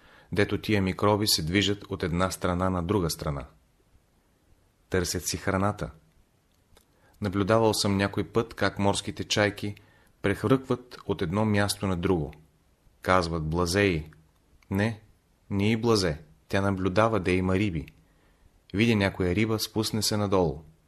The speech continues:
Рибата я забележи, скрие се, пак се дигне нагоре, пак се спусне. Двайсет, трийсет пъти прави това и като не успее, гледам я дигне главата си нагоре,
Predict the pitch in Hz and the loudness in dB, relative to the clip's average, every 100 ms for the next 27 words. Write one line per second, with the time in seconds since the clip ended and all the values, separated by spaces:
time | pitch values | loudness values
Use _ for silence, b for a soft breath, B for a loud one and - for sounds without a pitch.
0 | _ _ _ _ _ 104 104 98 90 87 | _ _ _ _ _ 0 2 2 0 -2
1 | 85 80 87 98 101 113 - - - - | -2 -2 0 0 0 -4 -10 -8 -6 -2
2 | 123 95 - 73 - _ _ _ _ _ | 0 0 -2 -6 -10 _ _ _ _ _
3 | 98 101 - 92 92 92 92 87 85 85 | 0 2 0 0 0 0 -2 0 0 0
4 | 73 - b b b - 92 - 101 - | -2 -10 b b b -6 -2 -2 -2 -4
5 | 107 104 82 76 - - _ _ - _ | -4 -4 -4 -8 -12 -20 _ _ -20 _
6 | 82 104 110 - 80 - 101 113 - 87 | 0 2 4 0 -4 -2 0 0 -2 -2
7 | - 95 82 - 95 87 - 85 101 107 | -2 -2 -2 0 2 2 -2 -4 -4 -6
8 | - _ _ 95 90 92 90 85 - - | -16 _ _ -8 -4 -2 0 -2 -2 0
9 | 104 113 117 _ _ _ _ _ _ _ | 0 0 -6 _ _ _ _ _ _ _
10 | _ _ _ _ _ _ - 85 95 92 | _ _ _ _ _ _ -6 0 2 2
11 | 90 90 80 107 113 107 98 85 82 80 | 0 0 0 0 0 0 2 2 0 -2
12 | - 87 82 85 85 80 78 | -4 -2 0 2 2 0 -2